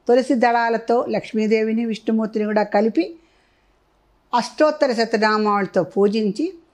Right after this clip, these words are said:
వారికి ఇష్టమైనటువంటి పులిహార, పరవాన్నము ఇవన్నీ కూడా నివేదన చేసి,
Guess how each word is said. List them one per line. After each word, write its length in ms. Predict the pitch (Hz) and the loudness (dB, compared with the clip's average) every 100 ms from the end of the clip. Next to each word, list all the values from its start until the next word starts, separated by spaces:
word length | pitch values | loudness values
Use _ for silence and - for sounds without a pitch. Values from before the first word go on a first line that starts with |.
| _ - | _ -6
వారికి 320 | 214 226 226 226 | 0 2 0 -4
ఇష్టమైనటువంటి 1080 | - 240 262 240 233 214 208 190 185 - - _ _ _ _ _ _ _ 247 | -4 -2 -2 -2 -2 -2 -2 -2 -4 -6 -14 _ _ _ _ _ _ _ 0
పులిహార, 680 | 254 240 233 214 196 220 302 - _ _ _ 196 | 2 2 2 0 0 -2 -4 -16 _ _ _ 0
పరవాన్నము 680 | 196 208 202 190 185 196 | 2 2 0 0 -2 -4
ఇవన్నీ 380 | - 190 180 196 | -4 -2 0 0
కూడా 120 | 202 | 0
నివేదన 460 | 190 165 160 185 190 | 2 4 2 2 -2
చేసి, 460 | 185 190 185 302 | -2 -4 -4 -8